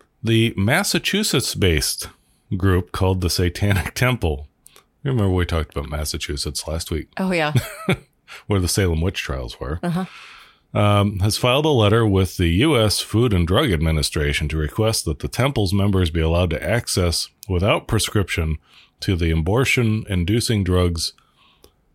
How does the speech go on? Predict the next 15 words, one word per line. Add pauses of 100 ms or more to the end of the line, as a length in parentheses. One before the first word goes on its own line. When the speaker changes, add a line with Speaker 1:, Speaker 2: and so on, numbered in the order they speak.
(200)
Speaker 1:
mifepristone
and
misoprostol (1080)
as
part
of
its (480)
sacramental
abortion
ritual.
Speaker 2:
Uh-huh. (1500)
Speaker 1:
This (100)
is
interesting. (200)
Words